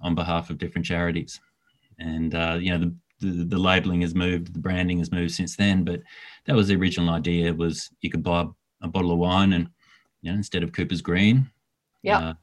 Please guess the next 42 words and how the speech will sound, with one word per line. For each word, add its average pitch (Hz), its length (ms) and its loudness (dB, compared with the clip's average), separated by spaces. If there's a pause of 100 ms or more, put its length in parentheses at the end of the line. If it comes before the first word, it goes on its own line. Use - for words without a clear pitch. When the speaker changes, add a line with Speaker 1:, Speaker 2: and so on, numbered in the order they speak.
Speaker 1:
it 90 120 -6
had 92 280 -2 (400)
Sea 120 220 2
Shepherd 76 340 -6
on 73 140 -6
it. 71 80 -10 (600)
Um, 80 520 -2 (840)
yeah, 82 280 -4
so. 85 360 -4 (480)
Speaker 2:
Love 180 200 2
it, 151 280 -4
love 170 200 6
it. 156 160 2
And 175 180 2
I'm 175 160 6
so 170 200 2
glad 160 500 2
it, - 440 -4
um, 165 240 0
you 170 160 -6
did 165 180 -4
channel 156 320 -2
that 156 180 2
idea 156 380 0
into 156 260 -8
wine 156 420 -4 (400)
rather 156 360 0
than 147 180 -6
pool 151 260 -2
balls, 151 480 -2
because, 151 680 2
Speaker 1:
<laughs> - 0 -
Speaker 2:
um, 151 400 -4 (840)
I 175 260 8
and 165 220 0
many 170 260 4
others, 214 600 4
you 190 140 -2
know, 165 220 -2
get, 175 400 0
get - 260 0
the, 170 640 4